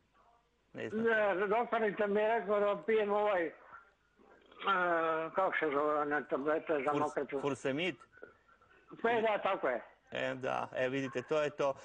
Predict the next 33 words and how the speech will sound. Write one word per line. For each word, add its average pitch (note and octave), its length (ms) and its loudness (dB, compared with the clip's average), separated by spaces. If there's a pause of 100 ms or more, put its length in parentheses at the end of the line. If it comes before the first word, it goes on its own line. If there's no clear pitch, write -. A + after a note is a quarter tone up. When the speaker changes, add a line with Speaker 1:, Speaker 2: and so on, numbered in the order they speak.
(160)
Speaker 1:
Zato E3+ 220 0
taj F3+ 180 0
fursemid F3 540 -2
koji F3 240 0
budete E3+ 300 2
uzimali, E3+ 420 0
ja D#3+ 120 2
ću F3 120 -4
vam D3+ 120 2
napisati D#3 580 -2
kad, E3+ 260 0
u C#3+ 100 -2
koje E3+ 300 2
vrijeme E3 340 0
ga C#3+ 120 0
uzimajte, D3 560 -2
da D3+ 80 2
vam D3+ 120 0
što D#3+ 160 -2
manje D#3+ 300 0
š-, - 100 -18 (100)
šteti. D3 420 -2 (240)
Da D3+ 80 0
li E3 80 0
možda E3+ 260 2
i C#3+ 80 0
kali E3 360 0
morate F3 340 0
uzimati, D#3+ 540 -2
ne C#3+ 160 0
znate. B2 340 -4 (720)
Imate D3+ 320 0
kali F3+ 240 0